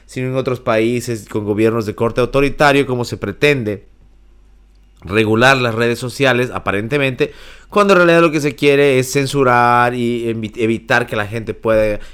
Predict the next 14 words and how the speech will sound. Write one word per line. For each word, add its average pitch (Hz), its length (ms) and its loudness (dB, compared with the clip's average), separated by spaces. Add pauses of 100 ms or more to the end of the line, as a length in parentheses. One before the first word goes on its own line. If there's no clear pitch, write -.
informarse, 143 680 0
comentar 131 680 0
o 151 160 0
crear 143 460 4
una 131 180 -2
corriente 113 420 -4
de 127 100 2
opinión. 170 420 0 (560)
Pero 226 160 4
¿cuál 262 160 8
es 233 80 4
el 226 100 4
problema 190 400 6
hoy? 190 420 6